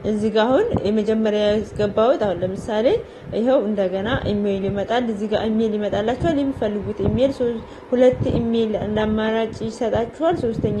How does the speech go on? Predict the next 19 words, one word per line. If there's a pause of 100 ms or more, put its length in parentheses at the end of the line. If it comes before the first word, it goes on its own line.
(140)
ኢሜይል
መምረጥ (120)
ማስገባት
ተፈልጋችሁ (320)
ሶስተኛ
ላይ
ነክታችሁ
መምረጥ
ትችላላችሁ።
እኔ
ግን (300)
የመጀመሪያውን
ኢሜይል (240)
ነክቼ (1300)
እመርጣለሁ።
የመጀመሪያውን
ኢሜይል
ማለት
ነው።